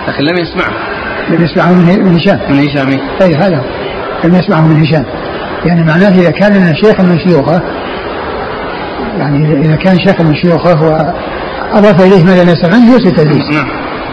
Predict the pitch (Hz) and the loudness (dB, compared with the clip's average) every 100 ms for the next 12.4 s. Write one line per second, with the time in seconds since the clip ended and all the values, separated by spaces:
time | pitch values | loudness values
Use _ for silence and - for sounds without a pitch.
0 | - - - 175 139 117 - - - - | -10 -10 -2 0 0 -4 -10 -10 -10 -10
1 | - - - - - - - - - - | -10 -10 -10 -10 -10 -10 -10 -10 -10 -10
2 | - - - - - 151 160 180 220 220 | -10 -10 -10 -10 -8 0 2 4 2 2
3 | 202 202 190 214 170 180 185 190 220 190 | 2 2 2 0 0 2 4 4 4 4
4 | 196 190 185 185 180 175 170 180 - - | 2 2 2 0 -2 -4 -6 -8 -10 -10
5 | - - - - - 185 175 85 165 78 | -10 -10 -10 -10 -2 0 0 -2 -2 -2
6 | 147 147 123 - - - - - - - | -4 -4 -6 -8 -10 -10 -10 -10 -10 -10
7 | - - 165 151 165 151 151 175 160 165 | -10 -2 -2 0 0 0 0 2 2 2
8 | 220 196 202 180 180 170 143 160 151 - | 4 4 4 4 4 2 2 0 0 -2
9 | - - - - - 165 165 156 135 104 | -4 -6 -4 -2 0 2 2 0 -2 -4
10 | - - 143 127 - - - - - - | -6 -2 0 -2 -8 -8 -8 -10 -10 -10
11 | - - 160 156 190 214 226 208 185 175 | -8 -2 -2 2 4 6 6 4 2 2
12 | 160 147 151 | 2 2 0